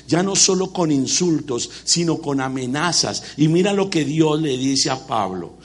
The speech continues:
Una noche, verso nueve, en el, una noche el Señor le dijo a Pablo en una visión, "No tengas miedo, sigue hablando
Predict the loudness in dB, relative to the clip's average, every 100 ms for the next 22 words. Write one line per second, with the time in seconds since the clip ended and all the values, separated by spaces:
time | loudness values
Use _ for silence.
0 | -20 -2 0 2 2 2 2 0 0 0
1 | 2 0 0 -2 -2 -2 -2 -2 -6 -16
2 | -20 -4 0 2 0 0 -2 2 2 4
3 | 0 2 2 2 2 0 -4 2 2 2
4 | -2 -2 -2 -4 -4 -2 -2 -6 -10 -16
5 | -20 -20 -20 -20 -20 -20 -8 0 2 4
6 | 2 -2 -8 -18 -4 0 2 0 -2 -2
7 | -2 -4 -6 -12 -20 -20 -20 -16 -4 0
8 | 0 -2 -6 -12 -20 -20 -20 -20 -20 -12
9 | -2 2 4 2 0 -2 -2 -2 -4 -2
10 | -2 -2 -4 -2 -2 -2